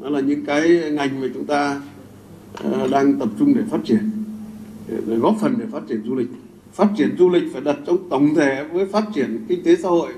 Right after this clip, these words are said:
với vai trò là ngành kinh tế mũi nhọn. Rồi cần ưu tiên các cái nguồn lực, tạo cái động lực thúc đẩy phát triển các ngành và lĩnh vực khác, góp phần quan trọng hình thành cơ cấu kinh tế hiện đại với tư duy mới, cách làm sáng tạo,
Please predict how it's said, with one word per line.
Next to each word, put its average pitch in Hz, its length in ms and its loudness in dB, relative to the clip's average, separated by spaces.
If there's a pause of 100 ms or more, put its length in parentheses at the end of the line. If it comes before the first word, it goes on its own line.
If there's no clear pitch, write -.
với 160 100 -4
vai 170 280 0
trò 135 300 0 (400)
là 127 160 2
ngành 131 260 2
kinh 165 140 0
tế 156 120 4
mũi 185 180 6
nhọn. 147 200 -2 (1160)
Rồi 127 180 4
cần 147 160 2
ưu 202 260 8
tiên 214 240 4
các 220 200 0
cái 190 80 2
nguồn 156 220 -2
lực, 143 120 -2 (300)
tạo 165 300 -2
cái 214 100 2
động 311 220 4
lực - 100 2 (120)
thúc 247 160 -4
đẩy 120 180 -4
phát 202 240 -2
triển 113 220 -2
các 190 100 -2
ngành 151 360 4
và 131 100 -4
lĩnh 147 200 -4
vực 139 180 0
khác, 208 220 2 (680)
góp 214 160 2
phần 147 280 2
quan 202 280 2
trọng 170 280 -4
hình 147 180 0
thành 139 300 -4
cơ 202 240 6
cấu 196 220 2
kinh 208 160 -8
tế 175 160 4
hiện 185 220 2
đại 143 240 -4 (280)
với 156 220 0
tư 202 200 6
duy 202 160 4
mới, 190 260 4 (720)
cách 180 140 -4
làm 139 200 -4
sáng 208 320 -2
tạo, 170 260 -2